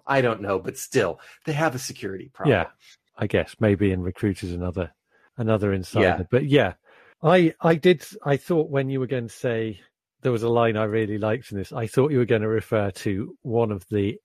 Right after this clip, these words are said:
Speaker 2: incredible number of quips that got rammed into the dialogue in here. All the, all the kind of puns on power and "now we have the power" and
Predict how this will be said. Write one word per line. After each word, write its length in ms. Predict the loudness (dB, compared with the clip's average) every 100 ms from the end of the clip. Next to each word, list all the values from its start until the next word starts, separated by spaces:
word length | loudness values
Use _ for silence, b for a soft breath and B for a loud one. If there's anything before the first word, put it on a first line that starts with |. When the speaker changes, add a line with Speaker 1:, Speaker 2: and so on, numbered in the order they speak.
| _
Speaker 2:
incredible 840 | -6 -4 -2 0 2 0 0 0
number 380 | 0 0 0 -4
of 340 | -4 -6 -6
quips 640 | -4 2 2 0 -16 -20 -20 _ _ -4
that 340 | -2 -2 -8 -20 _ _ _
got 240 | -2 -2 0
rammed 480 | 0 2 2 0 -2
into 360 | -4 -4 -6
the 100 | -8
dialogue 640 | 0 0 0 -4 -12 -16 -18 _ _
in 200 | -4 -2
here. 280 | 0 -2 2
All 140 | 2
the, 120 | 4 4 4
all 160 | 6
the 80 | 6
kind 240 | 4 2
of 100 | 2 -2 B B
puns 500 | -2 0 2 0 -4 -4
on 320 | -2 0 -2 b b b
power 420 | -4 0 2 2 0
and 180 | -2
"now 200 | -2 -2
we 140 | -2 -4
have 220 | -6 -8
the 60 | -10
power" 460 | -8 -4 -2 -4 -6
and 220 | -10